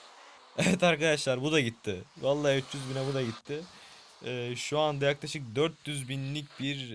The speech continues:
e, kazanç elde ettik. Çok güzel, çok güzel. Hemen başka araba bulalım. Hemen. Dört yüz bin, bugün arkadaşlar bir milyon kasacağız.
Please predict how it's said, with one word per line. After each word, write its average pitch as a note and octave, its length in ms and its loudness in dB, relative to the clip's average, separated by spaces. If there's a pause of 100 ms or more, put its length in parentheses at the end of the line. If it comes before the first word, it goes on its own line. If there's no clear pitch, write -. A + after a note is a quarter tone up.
e, G#2+ 680 -4
kazanç A#2+ 540 -2
elde G2+ 280 -4
ettik. - 540 -12 (920)
Çok E3+ 240 -4
güzel, A#2+ 340 2
çok B2+ 160 -10
güzel. G#2+ 160 -4
Hemen B2 200 -4
başka A#2 300 -2
araba A2 200 -2
bulalım. F#2+ 360 -6
Hemen. A2 460 -6 (560)
Dört D3+ 240 -4
yüz C3 120 -10
bin, E3 160 -2
bugün E3 280 -4
arkadaşlar D3 600 -2
bir D#3+ 120 -2
milyon D3 320 -2
kasacağız. G#2 680 -8